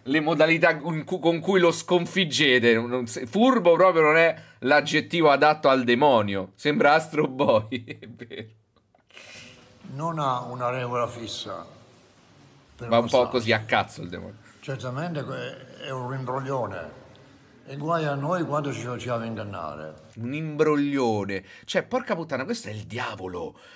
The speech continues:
Speaker 1: Il male ass-, un imbroglione. Ma imbroglione è un, <laughs> è un... aggettivo così un po' bonario, secondo me.
Speaker 2: Noi dobbiamo salvarci con la preghiera.
Speaker 1: Ah.
Speaker 2: Con la vita di preghiera.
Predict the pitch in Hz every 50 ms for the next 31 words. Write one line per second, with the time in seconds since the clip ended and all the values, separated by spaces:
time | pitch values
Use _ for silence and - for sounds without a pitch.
0 | - _ - 113 127 123 123 123 117 113 113 113 127 139 143 156 156 151 143 139
1 | 143 131 - - - - - - - 143 - 151 135 147 156 151 151 139 151 151
2 | 156 147 143 135 139 156 156 139 117 107 104 104 117 143 147 151 156 160 185 208
3 | 202 151 117 107 98 95 - _ _ _ - - - - _ _ - - 113 113
4 | 113 117 120 120 104 104 - - - _ _ _ _ _ _ _ _ _ _ _
5 | _ _ _ _ - - - - - _ - 120 127 135 135 123 110 123 123 110
6 | - 147 151 139 127 110 120 127 123 117 117 143 135 123 120 123 120 135 156 151
7 | 120 110 104 101 101 95 98 95 95 92 95 90 87 - - _ _ _ _ -
8 | 123 117 135 151 147 147 139 139 139 131 135 151 147 143 143 139 135 - 143 139
9 | 135 135 143 143 143 135 127 - - 143 120 123 135 135 131 135 131 139 143 139
10 | 135 139 139 139 143 139 123 110 104 101 92 82 - - - 113 104 101 101 101
11 | 98 95 95 92 90 85 82 - - 139 135 131 135 143 160 196 196 180 170 160
12 | 160 160 151 143 151 147 143 143 147 139 131 113 101 95 80 76